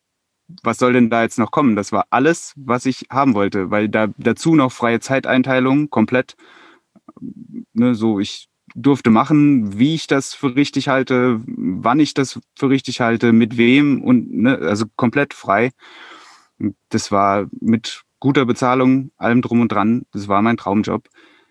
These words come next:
Sogar mit der Möglichkeit, dann irgendwann auf eine Kaffeefarm zu fliegen, weil das war tatsächlich ja schon immer, habe ich ja vorhin kurz angerissen, einer meiner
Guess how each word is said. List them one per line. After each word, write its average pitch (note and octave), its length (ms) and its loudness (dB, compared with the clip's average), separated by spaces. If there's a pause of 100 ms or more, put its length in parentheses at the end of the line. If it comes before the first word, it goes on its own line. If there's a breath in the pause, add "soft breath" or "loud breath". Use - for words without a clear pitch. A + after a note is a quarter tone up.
(480 soft breath)
Sogar C#3 440 2
mit D#3 180 2
der C#3 100 4
Möglichkeit, C3+ 540 2
dann A#2+ 100 2
irgendwann A#2+ 380 4
auf A2 220 0
eine A2 440 2
Kaffeefarm A2 520 -2
zu - 80 -14
fliegen, G2+ 340 -2
weil G2 140 -2
das G#2 280 -6
war F#2+ 280 -2
tatsächlich A2 580 -6
ja F#2+ 160 -4
schon G#2+ 200 -2
immer, A#2 200 4
habe A2 160 0
ich G2 60 -6
ja G#2+ 80 -8
vorhin A#2 240 0
kurz A#2+ 240 0
angerissen, A#2+ 720 2
einer G#2+ 460 0
meiner G#2+ 600 0